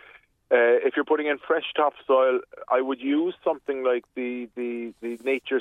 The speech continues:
Safe, the Nature Safe granular. It's a, a seaweed. It's a completely plant-based feed, completely organic, but it's very, very good. It's an Irish-made one, uh, and they do a granular form, which I would add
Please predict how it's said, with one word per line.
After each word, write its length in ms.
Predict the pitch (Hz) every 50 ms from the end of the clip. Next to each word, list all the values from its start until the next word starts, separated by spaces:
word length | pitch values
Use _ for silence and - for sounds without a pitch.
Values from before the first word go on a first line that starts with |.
| - -
Safe, 220 | 135 123 117 110 -
the 80 | - 113
Nature 320 | 123 127 131 - - 135 -
Safe 180 | - 135 123 117 -
granular. 720 | - 120 120 123 127 127 120 117 110 110 104 101 101 95 _ _ _ -
It's 200 | - 104 - _
a, 300 | - 113 110 107 107 104 - _ _ _ - - -
a 120 | - 113 104 - -
seaweed. 320 | 139 143 151 143 131 120
It's 120 | 117 -
a 20 | -
completely 340 | - 113 - 143 - - 143
plant-based 800 | - - - 131 127 120 - - 123 110 107 101 90 - - - -
feed, 300 | 117 110 107 107 101 -
completely 520 | - 101 - - 123 127 131 - - 123
organic, 580 | 113 104 101 95 107 101 101 98 90 87 - - _ - - _ _ _ _
but 100 | - 110
it's 140 | 104 - _ -
very, 200 | 117 120 123 123
very 280 | 110 117 110 107 107
good. 220 | 101 104 110 107 101
It's 100 | - -
an 80 | 107
Irish-made 640 | 110 113 123 123 113 - - 117 107 101 101 98 90
one, 240 | 92 95 95 90 - _ - - - _ -
uh, 160 | 98 95 92 -
and 100 | 101 98
they 80 | 104 107
do 180 | - 127 127
a 40 | 127
granular 640 | 113 107 120 117 113 113 110 104 101 101 98 90 58 - -
form, 340 | - 104 98 98 95 95 90 - _ _ - - -
which 160 | - 104 - - -
I 100 | 101 101
would 180 | 101 101 98 - -
add 240 | 107 104 104 104 101